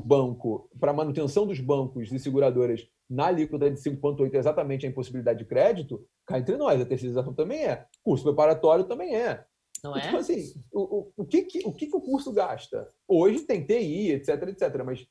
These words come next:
Speaker 1: será que o cara vai aceitar isso? Aí a gente entra numa outra discussão.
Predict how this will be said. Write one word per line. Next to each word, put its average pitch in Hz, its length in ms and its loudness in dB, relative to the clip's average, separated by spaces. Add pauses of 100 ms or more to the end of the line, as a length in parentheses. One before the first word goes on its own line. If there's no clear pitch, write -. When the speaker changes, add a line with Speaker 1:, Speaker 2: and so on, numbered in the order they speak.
(440)
Speaker 1:
será 160 360 2
que 330 100 -4
o - 60 -2
cara 170 240 4
vai 151 160 4
aceitar 143 600 0
isso? 240 460 -6
Aí 135 120 -2
a - 20 -4
gente 208 120 -6
entra 247 140 -6
numa 294 180 -4
outra 226 240 2
discussão. 240 640 -6